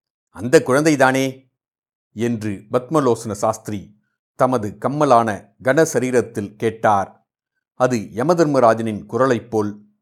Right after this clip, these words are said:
லலிதாவின் காதில் விழுந்தது. அவள் பார்த்திருந்த சத்யவான் சாவித்ரி நாடகத்தில் யமதர்மராஜன் அத்தகைய குரலில்தான் பேசினான்.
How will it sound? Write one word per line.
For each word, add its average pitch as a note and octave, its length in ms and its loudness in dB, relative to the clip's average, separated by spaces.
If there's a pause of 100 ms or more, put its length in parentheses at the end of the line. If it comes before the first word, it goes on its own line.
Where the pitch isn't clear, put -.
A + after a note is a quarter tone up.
(100)
லலிதாவின் B2 540 4
காதில் G#2+ 460 -2
விழுந்தது. G#2+ 640 -4 (560)
அவள் A2+ 400 -2
பார்த்திருந்த A#2+ 840 0
சத்யவான் C#3 640 0
சாவித்ரி A#2+ 420 -2
நாடகத்தில் G#2+ 800 -2 (320)
யமதர்மராஜன் A#2+ 1000 0
அத்தகைய B2+ 540 -2
குரலில்தான் G#2+ 680 -4
பேசினான். A2 760 -6